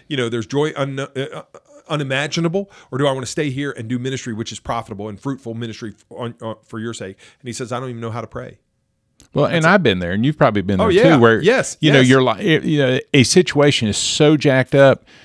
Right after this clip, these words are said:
Speaker 2: you go to pray and you don't even know what to pray for. You don't know what words to say. And that's w-, that when I'm in that situation, that's how I pray. "Lord, I don't even know how to pray for this.
Speaker 1: Yeah.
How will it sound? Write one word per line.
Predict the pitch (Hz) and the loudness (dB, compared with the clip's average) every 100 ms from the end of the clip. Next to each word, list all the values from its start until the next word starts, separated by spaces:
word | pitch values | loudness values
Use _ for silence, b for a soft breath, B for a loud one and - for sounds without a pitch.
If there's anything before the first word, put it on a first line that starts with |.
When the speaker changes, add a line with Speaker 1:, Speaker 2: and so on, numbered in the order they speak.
| b | b
Speaker 2:
you | 123 143 | 0 6
go | 160 | 6
to | 131 | 6
pray | - 151 147 | 6 8 8
and | 120 | 6
you | 139 | 4
don't | 165 131 | 4 4
even | 110 101 107 | 2 0 0
know | 117 131 139 | 4 6 6
what | 120 127 - | 4 0 0
to | 101 | -6
pray | - 131 | -2 -2
for. | 120 - 127 143 | -2 -2 4 4
You | 131 143 | 4 4
don't | 131 | 2
know | 123 | 2
what | 110 107 - | 2 2 6
words | 123 131 - | 6 6 2
to | - | 0
say. | 120 135 127 135 | 2 6 6 6
And | 113 | 6
that's | 127 147 - | 4 2 -4
w-, | - 107 | -14 -10
that | - 107 139 | 0 0 2
when | 120 | 0
I'm | 101 127 147 | 2 2 2
in | 113 | 2
that | 107 80 | 2 0
situation, | - 117 90 92 104 135 | -2 -4 -2 -2 -2 0
that's | 127 | 2
how | - | 4
I | 131 | 4
pray. | 131 170 | 4 6
"Lord, | 120 113 101 | 8 6 6
I | 131 | 2
don't | 156 | 2
even | 95 98 | 2 0
know | 98 | -2
how | 135 | -2
to | 147 | -2
pray | 98 | -2
for | 82 143 | -6 -8
this. | 73 - - | -12 -12 -12
Speaker 1:
Yeah. | 110 | -12